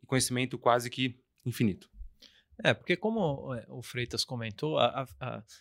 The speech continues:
Speaker 2: a tecnologia, ela é muito boa pra algumas tarefas, né? Então, por exemplo, revisão de código, ajudar a elaboração de código, é, sumarização, é, tarefas que, de alguma maneira,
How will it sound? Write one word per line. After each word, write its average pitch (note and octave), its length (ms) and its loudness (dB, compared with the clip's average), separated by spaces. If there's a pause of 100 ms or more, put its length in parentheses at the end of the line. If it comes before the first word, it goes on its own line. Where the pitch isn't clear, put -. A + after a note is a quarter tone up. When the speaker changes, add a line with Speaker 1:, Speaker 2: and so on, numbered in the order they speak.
(140)
Speaker 2:
a - 80 -10
tecnologia, D3 520 4
ela D3+ 80 0
é C#3+ 40 2
muito E3+ 300 -2
boa C#3+ 340 2
pra D#3+ 200 4
algumas D3 440 2
tarefas, A2 520 0
né? B2+ 140 -10
Então, A#2+ 200 -8
por A#2+ 180 -2
exemplo, A2 340 -4
revisão B2+ 320 -2
de - 120 -14
código, A#2+ 580 0
ajudar A#2+ 340 -2
a B2+ 60 0
elaboração A#2+ 580 -4
de A2 120 -6
código, A2+ 720 6 (360)
é, G#2 720 0
sumarização, C3 1200 0 (380)
é, G#2+ 220 -4
tarefas F3 580 6
que, G3 100 0
de D#3+ 100 4
alguma E3+ 280 0
maneira, C#3+ 640 2